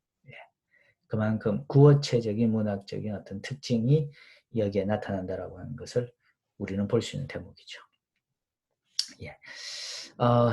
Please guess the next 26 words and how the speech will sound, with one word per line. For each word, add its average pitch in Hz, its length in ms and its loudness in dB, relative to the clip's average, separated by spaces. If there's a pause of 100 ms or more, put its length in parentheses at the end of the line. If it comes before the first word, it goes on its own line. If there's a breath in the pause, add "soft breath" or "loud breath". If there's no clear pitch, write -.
(160)
이런 151 220 10
문학적 151 420 8
특징을 123 680 4
이제 101 120 0
우리가 101 260 0
한 120 100 4
번 117 120 2
더 107 120 2
봐야 101 220 0
되는데, 95 580 -10 (280)
어, 92 320 -12
이 120 180 2
번부터는 139 760 4 (400 soft breath)
우리가, 107 580 -4
어, 101 180 -6
이어지는 107 840 6
제, 98 120 -8
어, 95 760 -10 (280)
그다음 101 380 -4
구 139 120 4
주차 139 320 2
강의에서, - 580 -14 (880 soft breath)
어, 127 40 -18 (200)
저희가 - 360 -18
한번, - 240 -20
어, 127 540 -14